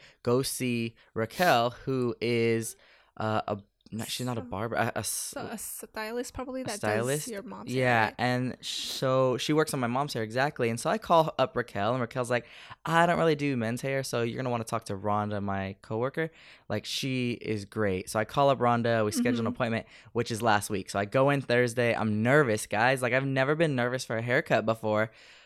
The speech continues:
Speaker 1: but now I start to see why people, I think especially with long hair, they don't want anything to get,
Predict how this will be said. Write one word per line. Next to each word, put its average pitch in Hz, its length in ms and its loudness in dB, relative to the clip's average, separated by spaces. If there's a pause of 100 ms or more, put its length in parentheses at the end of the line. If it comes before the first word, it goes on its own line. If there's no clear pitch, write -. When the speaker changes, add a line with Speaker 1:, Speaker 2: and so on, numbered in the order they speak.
(240)
Speaker 1:
but 123 360 6
now 117 340 -2
I 143 60 -2
start 139 260 -6
to 127 60 -2
see 139 220 -2
why 131 160 4
people, 123 580 0 (300)
I 117 80 -2
think 135 160 0
especially 135 320 0
with 151 100 0
long 110 200 4
hair, 143 480 2 (340)
they - 240 -2
don't 123 300 2
want 117 300 2 (400)
anything 117 380 -2
to 110 60 -2
get, 107 140 -2